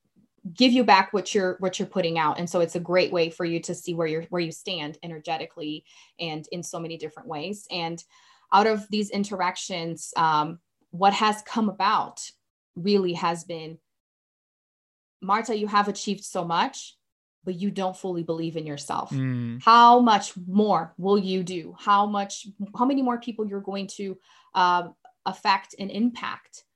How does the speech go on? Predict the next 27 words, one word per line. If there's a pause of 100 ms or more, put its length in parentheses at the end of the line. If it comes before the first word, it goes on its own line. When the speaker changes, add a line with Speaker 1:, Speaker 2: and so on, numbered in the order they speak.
(160)
Speaker 1:
once
you
truly
step (100)
into
who
you
are?" (640)
Because
that's
really
the
hardest
thing,
is
we
are
afraid (120)
to
step
in
our
light. (340)
It's
just
too
bright